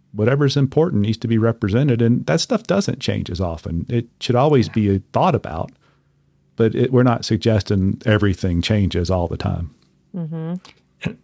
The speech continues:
Speaker 2: and I think if, a-, anybody who's watching right now, uh, open up another tab, you know, and go to R E I and, and scroll down, and you'll see just, like,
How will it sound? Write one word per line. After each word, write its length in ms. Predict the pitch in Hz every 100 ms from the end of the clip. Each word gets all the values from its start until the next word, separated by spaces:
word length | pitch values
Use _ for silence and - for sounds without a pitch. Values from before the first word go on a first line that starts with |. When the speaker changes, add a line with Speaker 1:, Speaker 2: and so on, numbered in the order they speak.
| -
Speaker 2:
and 120 | 110
I 80 | 117
think 260 | 123 127 -
if, 180 | 127 110
a-, 80 |
anybody 460 | 123 120 123 120 107
who's 120 | 98
watching 320 | 98 98 -
right 140 | 92 90
now, 380 | 92 90 92 90 - _ _ _ -
uh, 420 | 104 95 90 87 90 - _ _ _ _ - -
open 240 | - 127 165
up 60 |
another 240 | 156 147 143
tab, 420 | - 101 98 104 -
you 160 | 131 107
know, 100 | 101
and 100 | 101
go 140 | 107
to 340 | 107 101 101 -
R 240 | 101 92
E 60 | 92
I 340 | 87 85 95 -
and, 260 | 104 95
and 240 | 98 92 -
scroll 300 | - 113 104
down, 240 | 104 92
and 100 | 90
you'll 120 | 98
see 200 | - 107
just, 220 | - 117
like, 120 | 101